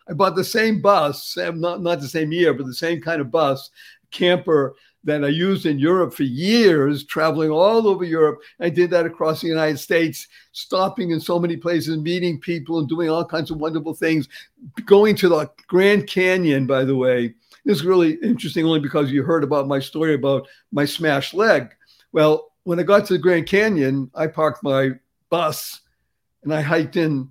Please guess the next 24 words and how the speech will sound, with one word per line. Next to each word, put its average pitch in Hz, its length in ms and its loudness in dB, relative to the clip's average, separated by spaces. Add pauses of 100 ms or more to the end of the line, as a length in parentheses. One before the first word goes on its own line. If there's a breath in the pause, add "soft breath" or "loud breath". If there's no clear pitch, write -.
(120)
to - 80 -6
the 139 80 -4
Grand 143 300 -2
Canyon. 165 420 -4 (380)
I 147 80 -6
hiked 156 280 0
down 170 460 2
into 139 200 -2
the 170 60 -6
Grand 156 240 0
Canyon. 143 280 -2
It's 135 100 -4
a 170 60 2
mile 180 640 0
down. 143 520 0 (300 loud breath)
It - 140 -8
takes 185 260 0
almost 160 380 2
eight 170 200 6
hours 156 380 2
switchbacks 151 560 0
to - 60 -18
get 139 180 0
down. 135 380 0